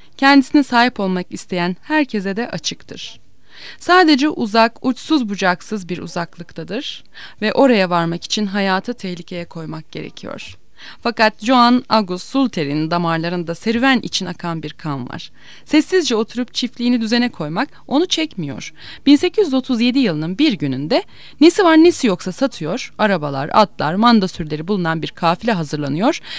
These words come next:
ve bilinmezliklerle dolu bir ufka doğru Fort Independence'dan hareket ediyor." Kaliforniya'ya yürüyüş. Bin sekiz yüz otuz sekiz.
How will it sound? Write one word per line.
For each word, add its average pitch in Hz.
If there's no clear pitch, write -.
ve 247
bilinmezliklerle 226
dolu 156
bir 160
ufka 160
doğru 151
Fort 302
Independence'dan 220
hareket -
ediyor." -
Kaliforniya'ya 226
yürüyüş. 151
Bin 262
sekiz 247
yüz 240
otuz -
sekiz. -